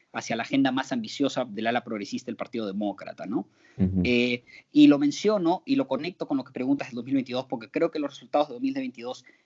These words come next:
Speaker 1: también van a depender de cómo la gente percibe, sobre todo si es que los republicanos llegan a controlar el Senado, cómo la gente percibe que Joe Biden se ha portado, porque Joe Biden está en la posición única,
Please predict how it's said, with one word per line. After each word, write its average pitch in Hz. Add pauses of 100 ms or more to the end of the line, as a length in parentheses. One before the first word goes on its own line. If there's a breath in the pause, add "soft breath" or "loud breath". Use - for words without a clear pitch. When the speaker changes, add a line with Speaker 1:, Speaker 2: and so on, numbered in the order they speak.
(180)
Speaker 1:
también 165
van 175
a 170
depender 147
de 135
cómo 147
la 135
gente 143
percibe, 123
sobre 120
todo 180
si -
es -
que 165
los 139
republicanos 127
llegan 139
a 127
controlar 117
el 127
Senado, 120 (380)
cómo 185
la 151
gente 175
percibe 139 (460)
que 131
Joe 175
Biden 180
se -
ha -
portado, 160
porque 135
Joe 165
Biden 180
está 165
en 165
la 165
posición 139
única, 156